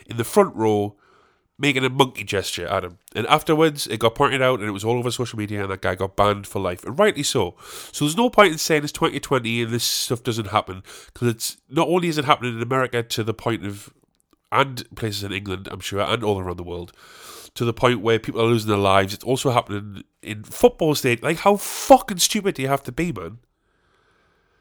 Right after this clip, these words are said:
But saying all that,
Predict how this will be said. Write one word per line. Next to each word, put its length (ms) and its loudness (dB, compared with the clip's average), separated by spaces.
But 140 0
saying 320 6
all 220 2
that, 260 2